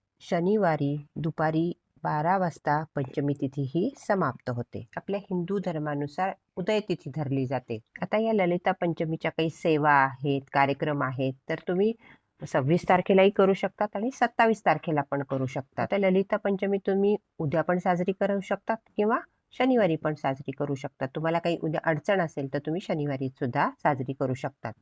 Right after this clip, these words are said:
या शारदीय नवरात्रात प्रत्येक माळ ही महत्त्वाची असते, प्रत्येक दिवस हा महत्त्वाचा असतो. ललिता पंचमीच्या दिवशी आपल्याला ललिता देवीची पूजा करायची असते. आता ललिता देवी ही हृदयाची देवता म्हणून मानली जाते. संपूर्ण नवरात्रात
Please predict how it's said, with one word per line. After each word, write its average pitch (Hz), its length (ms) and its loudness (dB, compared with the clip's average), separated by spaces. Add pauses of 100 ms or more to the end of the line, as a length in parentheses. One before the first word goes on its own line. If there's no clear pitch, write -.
(120)
या 208 160 0
शारदीय 190 560 2
नवरात्रात 165 600 0 (200)
प्रत्येक 214 600 2
माळ 170 440 4
ही 202 140 4
महत्त्वाची 143 640 2
असते, 131 300 -2
प्रत्येक 175 540 0
दिवस 180 560 -2
हा 180 80 0
महत्त्वाचा 139 600 -4
असतो. 180 200 0
ललिता 226 260 2
पंचमीच्या 160 600 0
दिवशी 147 400 -2
आपल्याला 156 520 0
ललिता 185 460 0
देवीची 139 520 2
पूजा 147 320 -2
करायची 127 480 0
असते. 113 300 -4 (300)
आता - 180 -4
ललिता 165 520 0
देवी 160 520 -2
ही 170 260 -2 (140)
हृदयाची 165 560 0
देवता 147 420 0
म्हणून 151 320 0
मानली 131 360 0
जाते. 117 360 -4 (520)
संपूर्ण 185 540 -2
नवरात्रात 147 680 -2